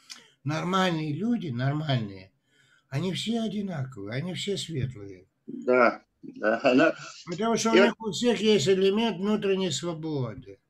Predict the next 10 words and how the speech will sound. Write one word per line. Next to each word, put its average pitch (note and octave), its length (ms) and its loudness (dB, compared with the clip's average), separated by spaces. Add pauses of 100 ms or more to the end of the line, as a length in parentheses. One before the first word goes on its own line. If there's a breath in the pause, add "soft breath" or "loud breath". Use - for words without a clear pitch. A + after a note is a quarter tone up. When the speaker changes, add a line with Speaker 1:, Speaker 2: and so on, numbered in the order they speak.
Speaker 1:
незажатости. E3 1120 -2 (880)
Потому F#3+ 360 2
что F3+ 160 0
повторение, F#3+ 840 4
повторение, C3+ 720 -2
повторение, F3+ 800 -2
э, C#3+ 640 -2
э, D3 120 -2
инстинкт C#3 380 -4
подражания, D3 1000 -4